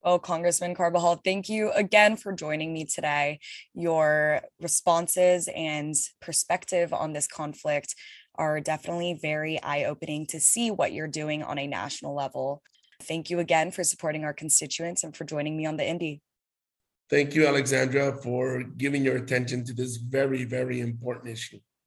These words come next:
Speaker 1: Thanks again.
Speaker 2: Thank you.
Speaker 1: That was Congressman Salud Carbajal,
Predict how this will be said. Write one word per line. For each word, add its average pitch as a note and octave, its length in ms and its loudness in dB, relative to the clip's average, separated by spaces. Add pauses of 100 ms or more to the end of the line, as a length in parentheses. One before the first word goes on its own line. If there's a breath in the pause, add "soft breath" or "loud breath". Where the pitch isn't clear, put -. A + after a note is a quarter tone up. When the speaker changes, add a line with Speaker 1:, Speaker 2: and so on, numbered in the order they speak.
(520)
Speaker 1:
Thanks D#3 240 -4
again. D3+ 380 -2 (440)
Speaker 2:
Thank A#2+ 220 -8
you. A#2+ 220 -8 (1400)
Speaker 1:
That G3 340 6
was F#3+ 180 0
Congressman F3+ 580 -2
Salud G3 480 0
Carbajal, E3 720 4